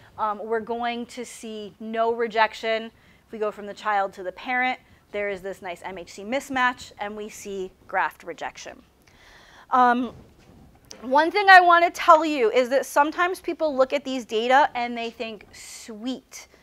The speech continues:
I can have my mom's organs." <laughs> Um, you, you are not an inbred mouse, so with humans it doesn't work quite as easily in terms of parent versus child <laughs> as it does here with the mice.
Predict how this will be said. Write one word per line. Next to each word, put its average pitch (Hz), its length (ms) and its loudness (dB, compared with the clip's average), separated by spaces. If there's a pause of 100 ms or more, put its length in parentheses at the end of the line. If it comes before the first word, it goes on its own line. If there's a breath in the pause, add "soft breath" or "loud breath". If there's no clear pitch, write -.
(400 soft breath)
I 208 120 0
can 233 140 -10
have 220 220 0
my 202 160 -2
mom's 190 400 -4
organs." 180 560 -10 (1300 soft breath)
<laughs> 349 60 4 (2000 loud breath)
Um, 247 300 8 (640 soft breath)
you, 269 340 0
you 277 220 4
are 320 100 12
not 302 220 12
an 285 180 0
inbred 247 400 6
mouse, 202 680 2 (480 soft breath)
so - 240 4
with 262 200 2
humans 277 400 0
it 240 100 -2
doesn't 247 260 2
work 233 200 2
quite 240 440 4
as 247 140 -2
easily 208 480 -2
in 226 100 -6
terms 233 260 -2
of 208 120 -2
parent 226 340 0
versus 220 380 -4
child 202 480 4 (220 loud breath)
<laughs> - 200 -20
as 233 200 4
it 226 100 -2
does 214 240 4
here 190 220 -4
with 196 120 -4
the 214 80 -6
mice. 185 460 -8